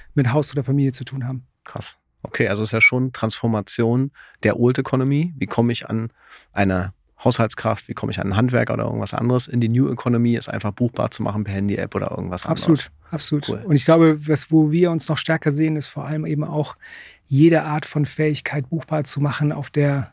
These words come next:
Speaker 1: Seite des Anbieters. Ja, also ich bin jetzt, nehmen wir mal an, ich bin Student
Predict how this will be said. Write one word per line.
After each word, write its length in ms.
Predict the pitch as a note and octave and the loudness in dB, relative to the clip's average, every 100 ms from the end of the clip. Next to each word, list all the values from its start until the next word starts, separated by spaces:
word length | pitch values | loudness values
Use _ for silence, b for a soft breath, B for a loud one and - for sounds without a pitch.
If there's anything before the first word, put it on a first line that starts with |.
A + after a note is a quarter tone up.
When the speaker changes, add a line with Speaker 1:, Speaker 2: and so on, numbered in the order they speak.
| _ | _
Speaker 1:
Seite 520 | B2 C#3+ C#3+ D3 C#3+ | -4 0 2 2 2
des 200 | C3+ C#3+ | 0 -2
Anbieters. 640 | F3+ D3 C3+ C#3+ - D#3+ - | 0 0 2 0 -2 -6 -4
Ja, 180 | D3 D#3+ | 0 4
also 220 | D3+ C#3+ | 4 2
ich 100 | - | 2
bin 140 | D#3 | 4
jetzt, 280 | D3+ - - | 4 0 -4
nehmen 220 | D3+ D3+ | 0 4
wir 60 | D3 | 4
mal 160 | C#3+ | 4
an, 80 | D#3 | 2
ich 120 | D#3 | -2
bin 160 | - D3+ | 0 0
Student 480 | C#3+ C#3+ F3 G#3 | 0 4 4 4